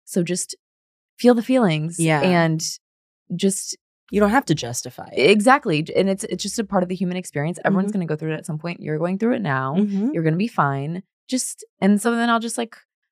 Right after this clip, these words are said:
Speaker 1: I don't know, like, cry. Like, I, I have a joke that I do now. It's like, "I'm crying all the time." I lo-, I'm crying all the time.
Speaker 2: <laughs>
Speaker 1: And it's just, this is my new norm. And it's not gonna be like this forever.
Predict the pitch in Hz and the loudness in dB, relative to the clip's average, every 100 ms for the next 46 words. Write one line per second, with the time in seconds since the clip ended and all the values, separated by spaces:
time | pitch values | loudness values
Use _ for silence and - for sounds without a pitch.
0 | _ _ - 165 208 160 180 175 - - | _ _ -8 0 2 4 2 0 -2 -2
1 | 190 185 180 185 - 196 220 214 208 202 | 0 4 6 6 4 4 4 2 0 0
2 | 196 180 185 170 156 156 180 160 170 190 | 2 2 0 -2 -2 -2 -2 -2 -2 -2
3 | 175 175 175 220 180 175 180 190 185 214 | -4 -4 -6 -4 -2 -2 0 0 0 -6
4 | - 294 269 233 226 226 220 147 - 180 | -6 -8 0 2 2 -4 -4 -4 -4 -6
5 | 196 - - - - 185 190 196 185 - | -8 -14 -20 -20 0 4 4 4 0 -2
6 | 247 302 240 233 226 233 240 311 160 175 | -2 -4 -2 0 0 0 0 0 2 0
7 | 190 220 254 254 180 151 156 - 135 143 | -2 -4 -4 0 0 0 -4 2 2 2
8 | 175 220 | 0 -2